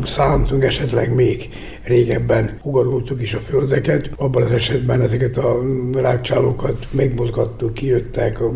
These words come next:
sirályok, varjuk, rókák, írtották őket, és ez valószínűleg, hogy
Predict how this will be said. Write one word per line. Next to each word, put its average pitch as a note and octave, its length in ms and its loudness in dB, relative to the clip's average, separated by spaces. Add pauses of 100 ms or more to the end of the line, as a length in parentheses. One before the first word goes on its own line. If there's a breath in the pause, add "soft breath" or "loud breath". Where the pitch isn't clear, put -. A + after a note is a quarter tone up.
(200)
sirályok, A#2 640 0
varjuk, A#2+ 640 0
rókák, B2 720 2
írtották C#3 720 2
őket, D#3 400 0 (360 loud breath)
és C#3 300 -2
ez C#3 140 0
valószínűleg, C#3 480 2
hogy B2 420 0